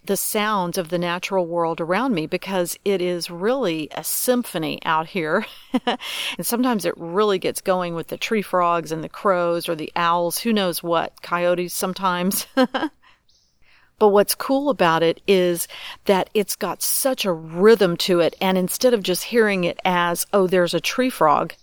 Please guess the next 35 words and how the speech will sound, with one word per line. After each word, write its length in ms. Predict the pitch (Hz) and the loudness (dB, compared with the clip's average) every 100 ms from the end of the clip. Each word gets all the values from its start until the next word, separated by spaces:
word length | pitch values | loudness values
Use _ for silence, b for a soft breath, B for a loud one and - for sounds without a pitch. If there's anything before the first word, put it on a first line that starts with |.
| - B B B B B | -20 B B B B B
suddenly 920 | - - - 254 254 226 190 170 165 - | -6 -2 0 0 2 0 0 -2 -4 0
you'll 180 | 190 | 2
hear 340 | 180 214 190 170 - | 2 4 4 2 2
other 260 | 208 208 180 | 2 4 2
things 380 | - 185 170 | 0 -2 -2
happening 680 | - - 202 - 185 175 165 | -6 -6 -6 -2 0 0 -2
and 220 | - 185 180 | -2 0 0
you 140 | 185 | -2
can 200 | - 190 | -2 -2
identify 840 | 175 175 156 - 214 254 - 190 180 | 0 -2 -2 2 4 4 0 -4 -2
the 100 | 175 | -2
rhythm, 500 | 160 175 202 190 165 | 0 4 4 4 0
you 120 | 156 | -2
can 140 | 196 | -2
identify 640 | 170 160 190 220 233 202 185 | -2 -2 0 0 0 0 0
the 120 | - | -2
flow, 720 | - - 202 196 196 170 165 - | -6 -4 2 6 6 6 2 0
and 160 | 185 | 0
there's 200 | 180 170 | 2 2
a 60 | 170 | 0
melody 720 | 165 170 196 220 208 170 156 | -2 0 2 4 2 0 -2
to 280 | - 196 165 | -2 0 2
it. 240 | 160 - B B B | 0 -4 B B B
And 180 | - 180 | 0 2
it's 180 | 185 - | 2 0
quite 460 | - - 254 320 - | -4 0 2 0 0
amazing. 600 | 175 190 233 196 151 143 B B | 2 4 4 2 -2 -6 B B
And 160 | 185 185 | 0 2
what's 200 | 185 - | 2 0
really 340 | 196 330 370 | 0 2 2
cool 440 | 180 - 160 151 - | 0 0 0 0 0
is 180 | 190 175 | -2 -2
if 160 | 175 | -4
you 160 | 180 185 | -4 -4
look 400 | 175 196 285 - | -2 2 2 0